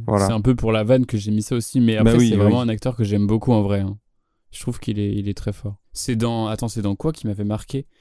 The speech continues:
Speaker 2: Il joue pas dans Grâce à Dieu, Swan Arlo ?
Speaker 1: Si.
Speaker 2: Je, je crois que c'est là-dedans qui m'avait marqué, parce que son rôle, il est assez, euh, assez puissant.
Speaker 1: On enchaîne avec la meilleure actrice. Donc, on a Marion Cotillard pour Little Girl Blue,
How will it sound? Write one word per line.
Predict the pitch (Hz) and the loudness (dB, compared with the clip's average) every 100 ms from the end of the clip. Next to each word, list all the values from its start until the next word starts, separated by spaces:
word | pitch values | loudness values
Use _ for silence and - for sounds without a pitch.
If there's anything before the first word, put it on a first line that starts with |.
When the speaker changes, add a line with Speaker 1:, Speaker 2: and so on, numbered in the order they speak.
| _ - | _ -8
Speaker 2:
Il | |
joue | 107 113 | -6 0
pas | 175 | 0
dans | 165 120 | 2 2
Grâce | 107 120 | 0 -2
à | 120 | -2
Dieu, | 104 117 143 | -4 -2 -2
Swan | 117 110 107 | -2 -4 -4
Arlo ? | 104 107 131 | -4 -6 -8
Speaker 1:
Si. | - - 131 110 | -14 -10 -2 -2
Speaker 2:
Je, | - - | -4 -14
je | - | -16
crois | - 143 | -2 -2
que | - | 0
c'est | 113 | -4
là-dedans | 107 110 120 | -4 -2 0
qui | 139 117 | 0 0
m'avait | 101 101 | 0 2
marqué, | 107 110 - | 0 -2 -4
parce | 135 - | -6 -6
que | 107 | -8
son | - 101 | -6 -2
rôle, | 123 | 0
il | 117 | 0
est | 101 | 0
assez, | 98 - 131 | -4 -6 -6
euh, | 120 107 104 104 | -4 -4 -4 -4
assez | 107 - | -6 -8
puissant. | - 113 107 113 117 _ _ _ _ | -12 -10 -10 -10 -12 _ _ _ _
Speaker 1:
On | 131 143 | 2 4
enchaîne | 147 - 160 | 2 0 0
avec | 135 139 | 0 -2
la | 139 | 2
meilleure | 135 143 131 | 4 4 4
actrice. | 131 - - 156 - - - _ _ _ _ _ - | 0 -4 -2 -2 -2 -8 -20 _ _ _ _ _ -2
Donc, | 110 113 | 0 2
on | 117 | 2
a | 120 | 4
Marion | 120 131 139 | 4 4 2
Cotillard | 135 131 - 131 123 | 4 2 2 -2 -2
pour | - 110 104 _ _ _ _ | -2 0 0 _ _ _ _
Little | 120 110 120 110 | 0 2 2 2
Girl | 113 113 | 2 2
Blue, | 107 123 147 | 4 6 6